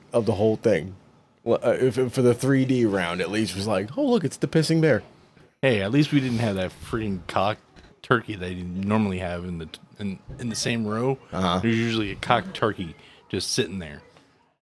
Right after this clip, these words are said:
Speaker 2: And
Speaker 1: Oh, the one
Speaker 2: it's
Speaker 1: that
Speaker 2: a
Speaker 1: looks like it's
Speaker 2: bitch
Speaker 1: in
Speaker 2: to
Speaker 1: flight
Speaker 2: hit.
Speaker 1: that's, like, sideways?
Speaker 2: No, he's just sitting on a fucking two-by-four
Speaker 1: Uh-huh.
Speaker 2: at an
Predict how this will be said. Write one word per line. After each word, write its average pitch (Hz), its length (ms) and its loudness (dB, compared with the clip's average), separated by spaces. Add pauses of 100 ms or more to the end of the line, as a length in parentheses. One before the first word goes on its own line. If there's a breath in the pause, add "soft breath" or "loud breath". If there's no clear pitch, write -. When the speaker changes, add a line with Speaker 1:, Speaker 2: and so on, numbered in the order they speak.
(160)
Speaker 2:
And 110 100 2
Speaker 1:
Oh, 139 140 8
the 127 60 6
one 127 80 8
Speaker 2:
it's 139 120 6
Speaker 1:
that 139 80 6
Speaker 2:
a 143 40 4
Speaker 1:
looks 127 260 2
like 135 100 -2
it's 120 160 4
Speaker 2:
bitch 131 60 8
Speaker 1:
in 123 80 4
Speaker 2:
to 98 40 0
Speaker 1:
flight 107 420 4
Speaker 2:
hit. - 40 -12
Speaker 1:
that's, - 240 -2
like, 98 260 -2
sideways? 123 520 4 (100)
Speaker 2:
No, 107 60 0
he's 131 180 -2
just 165 280 2
sitting 156 180 -4
on 170 120 0
a 170 60 2
fucking 143 460 -8 (100)
two-by-four 113 800 0 (240 loud breath)
Speaker 1:
Uh-huh. 82 260 0
Speaker 2:
at 131 140 0
an 117 160 -2